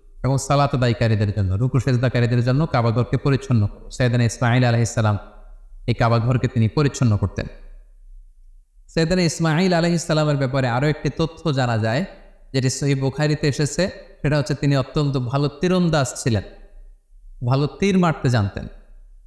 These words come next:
আল্লাহ রাসূল সাল্লাল্লাহু আলাইহি ওয়াসাল্লাম একবার বনু আসলাম গোত্রের পাশ দিয়ে যাচ্ছিলেন একটা বাজারে। তিনি দেখতে পেলেন যে বনু আসলাম গোত্রের লোকেরা তীর দিয়ে প্রশিক্ষণ নিচ্ছে, খেলাধুলা করছে।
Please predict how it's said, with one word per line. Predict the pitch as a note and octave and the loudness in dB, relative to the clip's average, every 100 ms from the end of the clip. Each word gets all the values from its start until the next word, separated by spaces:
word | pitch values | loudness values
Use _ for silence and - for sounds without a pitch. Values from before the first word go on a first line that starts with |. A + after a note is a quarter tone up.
| - - - | -20 -20 -4
আল্লাহ | C3+ C3+ | 0 2
রাসূল | C3 - D#3 | 0 0 -2
সাল্লাল্লাহু | - C#3 - C#3 | 0 0 0 -2
আলাইহি | |
ওয়াসাল্লাম | B2+ | 0
একবার | A#2+ A#2+ B2+ | -2 -2 0
বনু | D3+ D3+ | 0 0
আসলাম | C3+ D3 C3+ | 0 -2 0
গোত্রের | B2+ B2+ B2+ | -2 0 0
পাশ | A#2 B2+ A#2+ | 2 0 2
দিয়ে | B2+ B2 | 0 2
যাচ্ছিলেন | B2+ - C3 C3 | 0 0 2 2
একটা | A#2 A#2+ | 2 0
বাজারে। | A2+ A#2 A#2 A2 C3 - - - - - - - D3+ | 2 2 2 2 0 -4 -16 -20 -20 -20 -20 -8 0
তিনি | C#3+ | 2
দেখতে | C#3 - C#3+ | 2 -2 -2
পেলেন | D3+ D#3 | 2 2
যে | D3 | 0
বনু | C#3 C#3+ C#3+ | 0 0 0
আসলাম | C3 - C#3 | -2 -2 0
গোত্রের | C3+ - C#3 | -2 -2 0
লোকেরা | B2+ C#3+ C#3+ C3 A2 | 2 2 0 -2 -2
তীর | - G3 G3 D#3+ | -2 -2 0 0
দিয়ে | E3+ C#3 E3 - - | 0 0 -2 -6 -2
প্রশিক্ষণ | F3+ F#3+ - E3 | 0 0 0 2
নিচ্ছে, | D3 C3 - | 2 2 -2
খেলাধুলা | - D3 C#3+ C3+ A#2 | -2 0 0 0 0
করছে। | - - - | -2 -6 -6